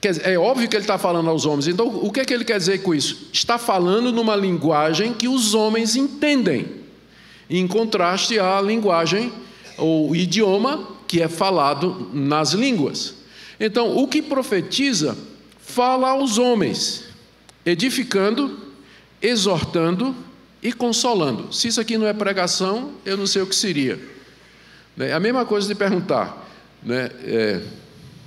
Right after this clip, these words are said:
você pega um gato, né, reverendo? E diz assim: "Tá aqui um gato e aqui tá um outro animal que tem quatro patas, faz miau, toma leite e solta pelo pela casa toda", né?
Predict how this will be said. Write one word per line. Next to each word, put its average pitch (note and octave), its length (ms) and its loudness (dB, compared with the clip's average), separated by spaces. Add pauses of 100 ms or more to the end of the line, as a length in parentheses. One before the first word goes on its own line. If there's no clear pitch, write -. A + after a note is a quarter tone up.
(1400)
você - 160 -2
pega D3 240 2
um D3 80 2
gato, D3 400 2
né, G#3+ 240 2
reverendo? B2+ 400 0 (640)
E - 80 -8
diz F#3 160 0
assim: C#3+ 400 0 (1080)
"Tá F#3 100 2
aqui F#3 200 -2
um B3 100 2
gato F#3+ 440 2
e G3 120 0
aqui G#3 240 0
tá G#3 160 0
um G3 160 2
outro A3 280 2
animal F3 560 2
que F#3 100 -4
tem C#3 420 0
quatro F#3 400 0
patas, E3+ 680 0
faz F3 240 2
miau, E3+ 680 2
toma F3+ 240 4
leite E3+ 420 2
e - 20 0
solta F#3+ 340 0
pelo F3+ 240 0
pela F3+ 240 0
casa D#3+ 260 0
toda", B2+ 400 0
né? D3+ 200 -2